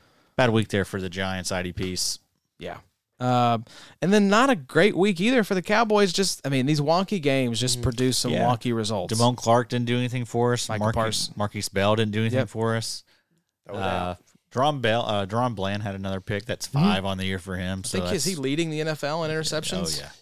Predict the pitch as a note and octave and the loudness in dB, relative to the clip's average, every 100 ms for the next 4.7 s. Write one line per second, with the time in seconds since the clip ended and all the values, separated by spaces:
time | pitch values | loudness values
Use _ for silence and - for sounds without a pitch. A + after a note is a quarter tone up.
0 | - E3 G3+ D#3 D3 C3+ A#2 G2+ F#2 F2+ | -6 -2 0 2 2 2 0 -2 -2 -4
1 | F#2+ A#2+ _ _ _ - - E3 G#3+ A2 | -6 -12 _ _ _ -20 -2 4 4 4
2 | - B2 G#2+ F2+ - G#2+ G2+ - G2+ G2 | 2 0 0 -4 -8 -8 -8 -6 -6 -6
3 | - G#3+ F#3 - G3 G3+ F3 F#3+ F3+ D#3 | -2 0 -2 -4 -2 -2 0 0 2 2
4 | D#3 E3 C#3+ D3 D#3+ B2 A#2+ | 2 2 0 0 2 2 2